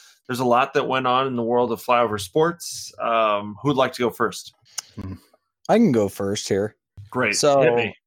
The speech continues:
Speaker 2: this, this last week <clears throat> had another soul-crushing, heart-wrenching defeat.
Speaker 1: And
Speaker 2: Uh,
Speaker 1: yes, the
Speaker 2: at
Speaker 1: Cyclones lost to Norman.
Speaker 2: I,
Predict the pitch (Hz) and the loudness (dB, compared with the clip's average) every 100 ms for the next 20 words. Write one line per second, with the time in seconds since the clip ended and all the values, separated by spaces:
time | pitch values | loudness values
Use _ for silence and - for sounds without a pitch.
0 | _ 101 92 117 143 - - 120 120 120 | _ -20 -12 -2 0 0 -4 -8 -6 -4
1 | 151 160 156 - 143 143 143 - - _ | 0 0 0 -2 -2 -2 -4 -10 -20 _
2 | _ - _ _ _ _ - - - - | _ -20 _ _ _ _ -4 -4 -6 -18
3 | - _ 101 135 151 156 131 117 110 104 | -20 _ -6 -4 -2 -2 -4 -4 -4 -6
4 | 104 - - - - - 127 123 120 120 | -6 -10 -14 -16 -18 -8 -2 0 2 2
5 | 117 110 101 - - 139 127 123 120 - | 2 2 0 -4 -4 -2 0 0 -2 -4
6 | 123 117 - 117 113 110 104 - _ _ | -2 -2 -2 -6 -6 -8 -10 -16 _ _
7 | 101 - 117 110 - 104 104 98 104 101 | -14 -4 -4 -4 -6 -6 -6 -4 -6 -4
8 | 95 92 107 107 101 - - _ _ _ | -6 -8 -8 -6 -8 -12 -20 _ _ _
9 | 110 107 90 87 120 120 - - - 147 | -12 -6 -4 -2 -2 -2 -4 -4 0 0
10 | 147 151 156 156 123 135 131 - 147 117 | 2 2 2 0 2 2 2 -2 -4 -2
11 | 95 95 95 98 95 - - 160 196 | -4 -4 -6 -8 -12 -18 -8 -2 0